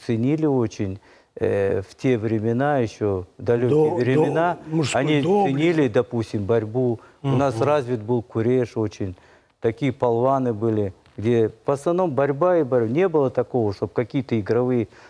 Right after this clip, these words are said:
Speaker 1: игровой вид спорта был или ещё. Всё время боролись.
Speaker 2: А культивировался
Speaker 1: Да,
Speaker 2: индивидуальный
Speaker 1: да.
Speaker 2: вид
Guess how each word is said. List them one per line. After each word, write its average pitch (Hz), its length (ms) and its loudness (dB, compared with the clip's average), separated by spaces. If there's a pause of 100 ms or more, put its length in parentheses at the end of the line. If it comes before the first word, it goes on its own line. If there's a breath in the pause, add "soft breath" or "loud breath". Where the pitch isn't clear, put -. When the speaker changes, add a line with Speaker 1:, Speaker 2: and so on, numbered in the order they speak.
(220 loud breath)
Speaker 1:
игровой 123 560 2
вид 117 220 -2
спорта 135 500 0
был 113 260 0
или 107 140 0
ещё. 107 240 -6
Всё 175 220 -2
время 190 300 0
боролись. 123 440 0
Speaker 2:
А - 40 -8
культивировался 190 840 2
Speaker 1:
Да, 190 60 -2
Speaker 2:
индивидуальный 147 680 2
Speaker 1:
да. 131 180 4
Speaker 2:
вид 104 80 0